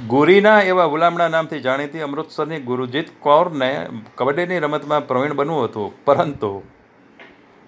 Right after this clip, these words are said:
હોસ્ટેલ નજીક આવેલા એ હોકીના મેદાનમાં ખેલાડીઓને રમતા જોઈને તેણે હોકી રમવાનું શરૂ કર્યું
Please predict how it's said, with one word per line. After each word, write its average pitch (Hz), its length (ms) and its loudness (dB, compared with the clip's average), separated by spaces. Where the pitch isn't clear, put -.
હોસ્ટેલ 165 420 2
નજીક 170 300 0
આવેલા 165 400 4
એ 151 120 -2
હોકીના 147 420 -4
મેદાનમાં 151 520 -4
ખેલાડીઓને 156 600 0
રમતા 139 320 -4
જોઈને 156 280 -6
તેણે 131 300 -6
હોકી 143 160 -8
રમવાનું 127 360 -6
શરૂ 165 240 -6
કર્યું 117 280 -10